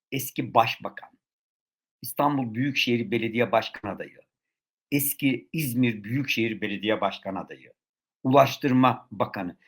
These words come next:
Ya titri çok, kaybettikleri titri de çok, kazandığı titri, atama yaptığı, atama yapılan titleri de, ünvanları da çok.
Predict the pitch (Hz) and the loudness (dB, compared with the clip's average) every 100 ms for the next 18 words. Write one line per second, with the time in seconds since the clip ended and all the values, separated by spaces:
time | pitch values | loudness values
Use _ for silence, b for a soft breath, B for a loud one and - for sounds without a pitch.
0 | b 131 117 - 220 - 202 - 147 - | b 2 4 2 -4 -2 0 2 2 0
1 | - 156 170 175 - - 208 208 208 - | 4 4 6 2 0 -2 0 2 0 -8
2 | - 127 123 113 - 120 - _ _ _ | -4 -2 0 4 4 2 -4 _ _ _
3 | _ 226 214 190 175 214 - 156 - 147 | _ 4 6 6 4 -2 -4 -6 -2 -2
4 | 196 - 147 185 190 175 - 143 123 - | 0 0 2 4 4 4 2 4 4 2
5 | 165 160 - - 131 156 170 170 147 110 | -6 -6 -6 -2 0 2 2 2 0 0
6 | 147 151 139 - _ _ _ _ _ 139 | 0 0 -6 -12 _ _ _ _ _ -2
7 | 123 113 - 147 127 131 123 120 110 92 | -2 -4 0 2 4 2 2 2 0 -4
8 | - - | -10 -20